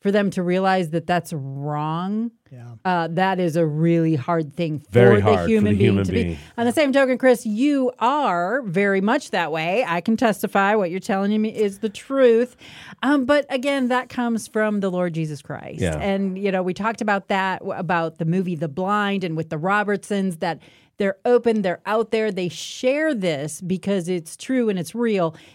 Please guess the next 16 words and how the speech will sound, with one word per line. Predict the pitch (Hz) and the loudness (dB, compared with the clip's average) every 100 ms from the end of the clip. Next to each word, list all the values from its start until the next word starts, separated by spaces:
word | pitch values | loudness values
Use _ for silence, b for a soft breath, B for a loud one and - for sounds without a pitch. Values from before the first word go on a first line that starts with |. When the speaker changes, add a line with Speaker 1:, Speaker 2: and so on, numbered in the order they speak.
| b | b
Speaker 1:
And | 214 220 | 0 2
when | 220 | 2
you | 214 | 2
look | 202 226 - | 2 0 -2
to | |
the | 202 | -4
Bible, | 190 180 190 185 170 | 0 0 0 0 0
those | 185 185 | 0 -2
stories | - 190 185 165 | -2 -2 0 0
are | 170 | 0
shared | - 180 170 170 | -2 -4 -2 -2
in | 175 165 190 | -2 0 2
much | 254 269 - | 2 0 -4
the | 165 | -10
same | - 160 151 147 | -8 -6 -6 -2
way | 196 214 202 | 0 2 0